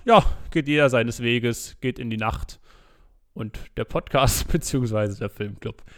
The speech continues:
ist an der Stelle vorbei. Also, ich hoffe, die Erklärung hat jetzt ausgereicht. Ist vielleicht ein wenig trocken. Aber ich würde einfach mal vorschlagen, hör dir einfach mal eine Folge an, bild dir deine eigene Meinung.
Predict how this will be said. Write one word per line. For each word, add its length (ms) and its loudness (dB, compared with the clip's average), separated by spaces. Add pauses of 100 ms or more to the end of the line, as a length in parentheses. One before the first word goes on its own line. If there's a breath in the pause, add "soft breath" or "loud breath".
(160 soft breath)
ist 180 -14
an 140 -8
der 120 -6
Stelle 260 -6
vorbei. 460 0 (560 soft breath)
Also, 380 0 (1400)
ich 80 0
hoffe, 220 6
die 80 2
Erklärung 560 2
hat 180 -10
jetzt 160 -12
ausgereicht. 800 -4 (340 soft breath)
Ist 460 -8
vielleicht 640 -2
ein 180 -8
wenig 340 -6
trocken. 440 -10 (340)
Aber 440 2
ich 120 -18
würde 240 -6
einfach 220 -6
mal 100 0
vorschlagen, 760 0 (760)
hör 180 0
dir 160 0
einfach 440 -2
mal 140 -6
eine 100 -6
Folge 360 -6
an, 300 -4 (340)
bild 200 -4
dir 100 -2
deine 240 -4
eigene 240 -4
Meinung. 560 -4